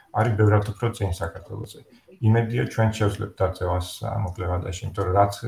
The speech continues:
გეთდებოდა და ბოლო რამდენიმე წელში საქართველოში, მე მგონი, დიდი პროგრესია, მაგრამ ეს პროგრესი კიდევ უნდა გაგრძელდეს და აჩქარდეს. და, აქ თავარი არის ის, რომ იყოს ინვესტიციები, იყოს სტარტაპები და იყოს მშვიდობა.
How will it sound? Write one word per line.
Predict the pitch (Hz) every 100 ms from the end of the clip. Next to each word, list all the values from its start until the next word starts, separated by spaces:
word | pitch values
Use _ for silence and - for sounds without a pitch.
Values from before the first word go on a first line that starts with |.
| 101 -
გეთდებოდა | 101 101 110 101 95 87
და | 85 87 90 135 - -
ბოლო | 92 95 95
რამდენიმე | 95 95 95 95
წელში | - 120 -
საქართველოში, | 104 107 104 104 95 -
მე | 92
მგონი, | 98 104
დიდი | 101 98
პროგრესია, | - 85 90 87 - 104
მაგრამ | - -
ეს | 85
პროგრესი | - 98 95 -
კიდევ | 101 95
უნდა | 95 92 - 127
გაგრძელდეს | 113 - 92 98 104 107
და | -
აჩქარდეს. | 95 - - - - - - - _ -
და, | 107 - - 107 127 - 117 - -
აქ | 120 104 - - - - - _ _ _ -
თავარი | 120 117 117 104
არის | 104 101
ის, | 101
რომ | - 98
იყოს | 101 92
ინვესტიციები, | 98 95 98 104 - 104 110 120
იყოს | - 92
სტარტაპები | - 90 95 - 110 131 160 - - _
და | -
იყოს | 120 123 120
მშვიდობა. | - 110 92